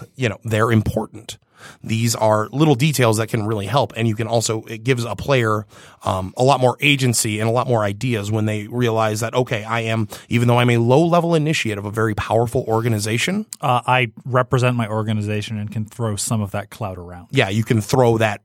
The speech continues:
Speaker 1: political weight around. Um, you know, little details like that, again, just help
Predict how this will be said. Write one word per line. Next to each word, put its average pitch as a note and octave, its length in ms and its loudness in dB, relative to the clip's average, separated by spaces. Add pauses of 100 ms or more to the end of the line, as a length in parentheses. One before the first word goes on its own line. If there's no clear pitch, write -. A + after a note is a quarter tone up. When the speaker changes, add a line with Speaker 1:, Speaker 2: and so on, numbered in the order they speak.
Speaker 1:
political A#2 500 -6
weight G#2+ 220 -6
around. G2 320 -14 (380)
Um, G#2 560 4 (1800)
you B2+ 120 4
know, G2 200 -2
little F#3 300 4
details D3+ 420 4
like B2 160 2
that, A2 220 0
again, A2+ 220 0
just G#2+ 160 -6
help - 280 -2